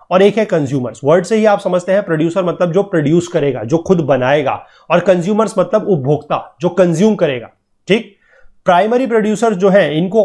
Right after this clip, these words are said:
autotrophs भी बोला जाता है, they are self nourishing। और प्राइमरी प्रोड्यूसर्स क्या होते हैं? Basically they are green plants। मैंने आपको पहले ही बताया ग्रीन प्लांट्स होते हैं।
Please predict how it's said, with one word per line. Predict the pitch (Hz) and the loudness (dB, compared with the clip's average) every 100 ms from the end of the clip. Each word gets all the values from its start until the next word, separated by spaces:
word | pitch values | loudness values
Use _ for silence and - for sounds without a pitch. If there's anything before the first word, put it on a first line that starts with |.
| 165 | 4
autotrophs | 160 196 196 196 196 | 2 -2 0 0 0
भी | 196 | -4
बोला | 180 175 | -2 2
जाता | 170 165 | 2 2
है, | 196 170 | 0 0
they | 165 | 2
are | 180 185 | 2 0
self | - 196 208 - - | -2 0 0 0 -10
nourishing। | 131 139 147 147 143 110 _ _ _ 165 | -4 0 0 -2 -6 -8 _ _ _ -2
और | 175 | 0
प्राइमरी | 190 185 202 233 | 2 2 0 -4
प्रोड्यूसर्स | 220 214 214 226 220 | -2 -2 0 -2 -2
क्या | 220 | 2
होते | 202 196 202 | 2 2 -2
हैं? | 202 214 _ - | -4 -6 _ -12
Basically | 123 165 170 202 220 | 0 0 2 -2 0
they | 202 | 2
are | 208 | 2
green | 160 143 160 | 0 -2 -2
plants। | 143 107 104 | -4 -10 -8
मैंने | 156 | -2
आपको | 160 175 | 0 2
पहले | 160 175 | 2 2
ही | |
बताया | 180 175 180 | 0 2 0
ग्रीन | 170 151 160 | 0 -4 -2
प्लांट्स | 165 165 151 | -2 -2 -4
होते | 147 | -2
हैं। | 165 190 | 2 2